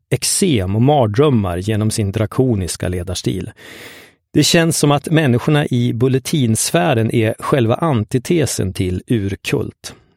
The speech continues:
Det är mycket svårt att tänka sig Alice Teodorescu barfota dansa i extas framför en maltesisk trumgrupp. Eller Ivar Arpi göra detsamma i psykedeliska bellbottoms och en lila kristallskärva fastlimmad i pannan.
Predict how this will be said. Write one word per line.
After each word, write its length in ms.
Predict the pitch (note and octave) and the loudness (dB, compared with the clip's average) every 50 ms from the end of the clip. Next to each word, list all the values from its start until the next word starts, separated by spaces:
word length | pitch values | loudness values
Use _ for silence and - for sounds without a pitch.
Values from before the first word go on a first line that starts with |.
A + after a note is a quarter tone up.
| _ _ | _ _
Det 80 | - C3+ | 2 2
är 40 | |
mycket 280 | C#3+ D#3 D3 - D#3+ - | 4 2 2 2 0 -2
svårt 460 | - - E3+ E3 C3 G2+ F2 - - | 0 0 0 0 0 0 -2 -6 -8
att 160 | - B2 - | -8 -8 -2
tänka 360 | - B2 A2 F#2+ - - A2 G2+ | 0 0 0 0 -2 -2 -4 -2
sig 220 | - A#2 G2+ G2+ | -2 -2 -2 -2
Alice 360 | - A#2 A2 G#2+ G#2+ - - | 0 0 0 0 -2 -2 -2
Teodorescu 680 | - B2 A#2 A2+ B2+ C3+ C3+ A#2 - - - A2+ G2+ G2+ - | -2 0 0 2 2 2 2 0 -2 -4 -2 -2 -2 -2 0
barfota 640 | A#2+ A#2 C3+ A#2+ A2 G2 - - A#2+ G#2+ - B2 | 0 2 2 2 2 0 -2 -2 -4 -2 0 0
dansa 460 | A2+ C#3 C#3+ B2+ A#2 G#2 - - G#2 F#2+ | 0 2 2 2 2 0 0 -2 -2 -2
i 160 | G2 G#2 G#2+ | 0 -2 -2
extas 600 | G2+ - - - - C#3 A2+ G2 F#2 - - - - - - - - - - - - | -2 -4 -4 -2 0 0 0 0 0 -4 -6 -10 -12 -16 -18 -20 -20 -20 -20 -12 -2
framför 380 | - - C3+ A2 G2+ - B2 | 0 2 2 2 2 2 0
en 180 | A#2+ G#2+ A2 A2+ | 0 2 2 2
maltesisk 840 | A2+ A2 A2+ - - B2+ B2 A#2 - - A2 F#2+ - - - - - | 2 2 2 2 2 2 2 2 2 0 -2 -2 -4 -6 -10 -4 0
trumgrupp. 640 | - B2+ A2+ G2+ G#2 G#2 A#2 A#2+ A2+ - _ - - - - - - - - _ _ - | 2 2 2 2 0 0 -2 -4 -4 -6 _ -18 -20 -20 -20 -20 -20 -20 -20 _ _ 0
Eller 360 | C#3 C3 B2+ A#2+ A#2+ - C#3+ | 2 4 4 4 2 2 2
Ivar 220 | C3+ A#2+ B2 B2 | 2 2 2 2
Arpi 400 | - C3 C#3 C#3+ - - - B2+ | 2 2 2 2 0 0 -2 0
göra 280 | A2+ A#2+ A#2+ G#2+ G2+ G2+ | 0 2 2 0 0 0
detsamma 500 | G#2 A2 - - B2+ B2 B2 A2+ G#2 G#2 | 0 0 2 2 2 2 2 2 2 2
i 200 | G#2 G#2 G#2 - | 0 0 -2 -4
psykedeliska 1000 | - - - - B2 - C#3+ A#2+ A2+ B2+ B2 B2 A#2+ A2+ - - - A2 G#2+ | -6 -4 -2 -2 0 0 0 2 2 2 2 4 2 0 0 -2 -2 -2 0
bellbottoms 960 | A2 A2+ C#3+ D3+ D3+ C#3 A2+ A2 G2 - - A2 F#2 F2+ G2+ - - - - - - | 0 2 2 2 2 2 0 0 -2 -4 -4 -4 -4 -4 -4 -4 -6 -6 -8 -6 -4
och 140 | B2 A2 G#2+ | -2 0 2
en 120 | A2 A#2 | 2 2
lila 440 | A#2+ C3+ C3+ B2 G#2+ G#2 G2 F#2 G2 | 2 2 2 2 0 0 0 -2 -4
kristallskärva 1000 | - - A#2 - - - A#2+ G#2 G2 G2+ - - D#3+ C#3+ A2 F#2 G2 F#2 G2+ G2+ - | -4 -2 -2 -2 0 0 0 0 0 -2 0 2 2 2 2 2 -2 -4 -6 -8 -10
fastlimmad 720 | - - - A#2 G2+ - - A2+ G#2 G2 F2+ F2+ F#2 F#2+ | -6 -4 -2 -2 -2 -2 -2 -2 -2 -2 -2 -4 -6 -6
i 60 | - - | -8 -6
pannan. 440 | - A2+ G2+ G2 G2+ F#2 F2 - | -4 -4 -4 -4 -6 -8 -8 -10